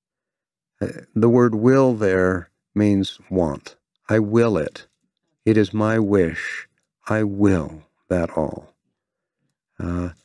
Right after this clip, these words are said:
I think that this open door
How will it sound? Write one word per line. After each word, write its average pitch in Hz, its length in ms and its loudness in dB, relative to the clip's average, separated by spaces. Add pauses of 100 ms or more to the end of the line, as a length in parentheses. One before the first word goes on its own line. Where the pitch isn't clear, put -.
(200)
I 117 160 0
think - 500 0
that 104 220 0 (380)
this 120 380 0 (160)
open 156 640 2 (480)
door 87 560 -2